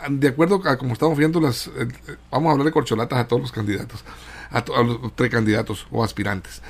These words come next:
Ha-, habría tres, fíjate, as-, hay tres aspirantes a los que les asin-, asesinaron sus padres. A Claudia Ruiz Massieu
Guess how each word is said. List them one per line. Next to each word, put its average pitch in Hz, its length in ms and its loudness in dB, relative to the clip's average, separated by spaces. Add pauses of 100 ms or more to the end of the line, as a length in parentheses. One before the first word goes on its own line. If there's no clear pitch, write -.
(500)
Ha-, - 240 -8
habría 185 400 0
tres, - 560 0 (120)
fíjate, 165 480 -2
as-, 120 240 -2
hay 151 160 6
tres 170 240 0
aspirantes 156 640 -2 (760)
a 139 80 2
los 135 220 0
que 170 360 -2 (100)
les 127 340 -4
asin-, 120 360 -2 (100)
asesinaron 117 560 -4
sus - 200 -12
padres. 135 500 -6 (540)
A 113 100 0
Claudia 165 380 6
Ruiz 180 160 6
Massieu 196 480 6